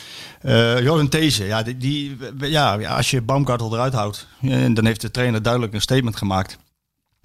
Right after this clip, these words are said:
En hij zei, eh, eh, Schmid op een vraag in de voorbereiding van een journalist: "Kan Jordan These stamspeler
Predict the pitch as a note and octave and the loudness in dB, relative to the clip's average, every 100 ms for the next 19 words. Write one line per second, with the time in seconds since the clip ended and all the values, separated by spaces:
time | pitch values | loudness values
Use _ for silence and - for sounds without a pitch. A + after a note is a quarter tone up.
0 | - - G2+ G#2 A#2 A2+ A2 G#2+ G#2+ G#2+ | -4 2 4 6 4 4 0 -2 -4 -2
1 | G#2 G2+ F#2+ F2+ - A2 G#2 G#2 G#2 - | -2 -2 -4 -2 2 2 2 -4 -4 2
2 | A2 G2+ - - - A#2 G2 G#2+ G#2 G#2 | 2 2 -6 -18 -2 0 2 2 4 4
3 | G#2 G2+ - - - - - - - A2 | 4 2 -2 -8 -18 -18 -16 -14 4 6
4 | G#2+ F#2+ G#2+ G#2 G2+ - - A2+ A2+ A2+ | 8 6 6 6 4 2 0 0 0 0
5 | G#2+ G2 G#2+ G2+ G#2 A2 - - B2+ B2+ | -2 -2 -2 -2 -4 -4 -4 0 0 -2
6 | - - - A#2+ G#2+ F#2+ | -4 -6 0 2 2 0